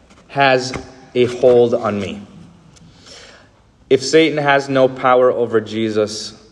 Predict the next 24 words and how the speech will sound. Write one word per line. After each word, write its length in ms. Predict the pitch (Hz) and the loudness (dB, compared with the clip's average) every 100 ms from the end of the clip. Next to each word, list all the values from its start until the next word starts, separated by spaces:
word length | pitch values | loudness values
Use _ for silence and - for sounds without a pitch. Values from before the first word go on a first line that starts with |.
| - | -8
on 180 | 113 110 | -4 -2
Jesus' 320 | 107 107 107 | -2 -2 -4
weakest 680 | 110 110 117 117 107 - - | -6 -6 -6 -2 -2 -2 -12
and 220 | 110 107 | -8 -4
worst 400 | 104 107 104 - | 2 2 2 -8
day, 420 | 107 101 90 98 - - - _ _ _ _ _ _ _ _ | -2 -2 -2 -8 -16 -20 -20 _ _ _ _ _ _ _ _
then 120 | 120 113 | -6 0
Satan 280 | 131 127 | 2 2
has 160 | 120 120 | 2 0
no 140 | 117 | 0
power 320 | 117 120 110 113 | -4 0 2 2
over 240 | 107 110 | 2 -2
him 180 | 107 107 | -4 -4
on 220 | 101 101 | -4 -6
any 240 | 110 107 | -6 -6
day. 340 | 95 85 82 82 - _ _ _ _ - - - - - - - _ - | -6 -8 -10 -16 -20 _ _ _ _ -20 -20 -20 -20 -20 -20 -20 _ -8
And 140 | 120 | -2
even 220 | 147 175 185 | 0 2 2
when 100 | 185 | 0
it 120 | 180 | 0
comes 260 | 160 160 | -2 -2
to 80 | - | -4
Jesus' 400 | 135 139 135 120 | -4 -2 -2 -4
death 440 | - 117 107 - | 0 0 0 -4